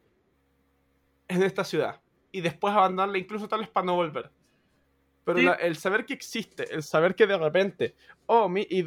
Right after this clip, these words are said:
Speaker 1: y también de repente darle lore, mira, estos objetos mágicos, varios de los objetos mágicos que te encuentras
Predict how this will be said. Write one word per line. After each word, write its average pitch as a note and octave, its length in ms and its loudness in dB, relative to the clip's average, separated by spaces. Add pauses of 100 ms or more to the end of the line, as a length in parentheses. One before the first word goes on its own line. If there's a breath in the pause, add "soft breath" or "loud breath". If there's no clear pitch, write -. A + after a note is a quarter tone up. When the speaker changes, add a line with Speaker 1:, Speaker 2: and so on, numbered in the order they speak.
(120)
Speaker 1:
y F3+ 40 10
también G#3+ 240 6
de F4+ 80 0
repente A#3+ 320 6
darle B3+ 180 0
lore, A3+ 220 6
mira, G#3+ 260 2
estos - 300 -2
objetos A#3+ 360 -4
mágicos, G3+ 600 0 (100)
varios G3+ 240 4
de G#3+ 60 -6
los G3+ 100 4
objetos G#3 280 2
mágicos G3 340 -4
que - 40 -16
te F#3+ 80 -8
encuentras G3 360 -6